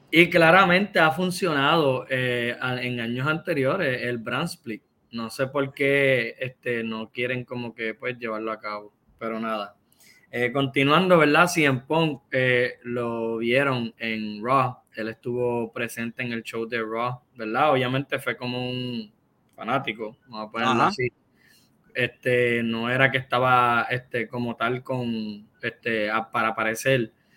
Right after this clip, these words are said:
Speaker 1: Eh, obviamente eso trae confusiones, pero realmente su contrato con A E W todavía es a largo plazo, todavía él no está fuera de ese contrato. Y Tony Khan tiene planes de, well, by the way,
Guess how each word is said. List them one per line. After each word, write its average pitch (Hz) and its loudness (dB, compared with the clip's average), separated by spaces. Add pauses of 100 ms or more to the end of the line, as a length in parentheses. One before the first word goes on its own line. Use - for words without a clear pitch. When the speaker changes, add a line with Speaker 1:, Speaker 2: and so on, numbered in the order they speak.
(460)
Speaker 1:
Eh, 127 4
obviamente 156 6
eso 147 -2
trae 139 2
confusiones, 156 2
pero 160 4
realmente 131 -2
su 123 -8
contrato 113 -8
con 131 -4
A 131 0
E 127 0
W 135 0
todavía 117 0
es 123 2
a 131 2
largo 131 -2
plazo, 135 -2
todavía 110 -6
él 120 -4
no 123 -4
está 123 -8
fuera 127 -2
de 123 -2
ese 120 -6
contrato. 135 -2 (340)
Y 190 4
Tony 135 0
Khan 147 4 (100)
tiene 123 -2
planes 131 -2
de, 127 0 (600)
well, 113 -2
by 117 -2
the 117 0
way, 127 4